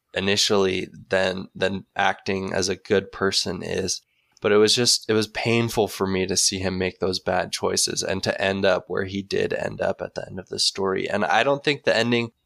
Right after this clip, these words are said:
was a good ending because I'm conditioned to want a happy ending for all of the characters I'm cheering for. And that's definitely not the case in this book.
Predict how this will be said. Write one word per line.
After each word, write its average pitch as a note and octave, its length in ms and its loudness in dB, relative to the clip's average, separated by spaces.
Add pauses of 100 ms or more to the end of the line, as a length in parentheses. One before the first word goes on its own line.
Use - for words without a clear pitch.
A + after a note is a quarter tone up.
(240)
was G#2 200 0
a G2 80 4
good G#2 320 6
ending B2 720 2 (100)
because G2 520 2 (360)
I'm G2 160 -2
conditioned A2 960 2
to G#2+ 100 -2
want F#2+ 300 4
a - 40 -2
happy - 480 -2
ending G2+ 460 0
for - 180 -4
all F#2+ 180 2
of G2 100 -6
the F#2+ 80 -4
characters F#2+ 580 -4
I'm F#2 140 -4
cheering G2 360 -2
for. A#2 260 2
And G2+ 140 -2
that's G2 280 0
definitely C3 640 2
not G2 240 -2
the - 80 -12
case - 360 0
in G2+ 220 -8
this G2 240 -2
book. G2+ 480 0